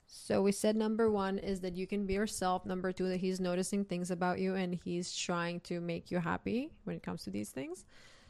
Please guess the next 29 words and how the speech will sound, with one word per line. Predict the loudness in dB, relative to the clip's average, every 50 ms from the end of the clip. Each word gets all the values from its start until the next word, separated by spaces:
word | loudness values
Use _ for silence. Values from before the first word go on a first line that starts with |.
| -20 -20 -20 -20 -20 -20 -20 -20 -20 -20 -12 -4 -2
And | 0 2
then | 4 4 2 2 2
number | 2 2 2 2 2 0
three, | 0 -2 -4 -4 -4 0 2 2 2 4 2 2 2 0 0 -2 -2 -6 -12 -20 -20 -20 -20 -20 -20 -20 -20 _ _ _ _ _ 0
I | 0
feel | 2 4 6 6 6
like | 6 4 2 4
open | 4 4 6 6 4 2 2
communication | 2 0 0 2 2 2 2 2 2 2 2 2 0 -2 -2 -4 -4
is | -4 -4 -4
number | -4 -4 -4 -8
three. | -8 -8 -8 -8 -8 -8 -10 -14 -18 -20 -20 -20 _ -20 -20 -20 -20 -20 -20 -20 -10 _
That | -2 -2 0 4
you | 4 4 4
guys | 6 6 6 8 6 6 4 2
can | 2 2 2 2
both | 4 2 2 2 0 -2 -2
tell | 0 0 2 0
each | 0 -2 -2 -2
other | -2 -2 0 -2 -2
what | 0 0 -2 0 0
you | 0 0 2 2
are | 2 0
expecting | 0 -2 -6 -10 -10 -4 -2 -2 -2 -2 -2 -4 -2 -2 -2 -2 -4 -6 -8 _ _ -20 -20 -20 -20 -20 -20 _ -8
and | -4 -2 -2 0 -2 -2 -4 -6 -4
what | 0 0 2 2
are | 0 0
some | -2 -2 -2 -2 -2 -2 -2
non-negotiables. | -2 0 0 0 -2 -2 -2 0 0 0 0 -2 -2 0 0 2 2 2 0 -2 -4 -8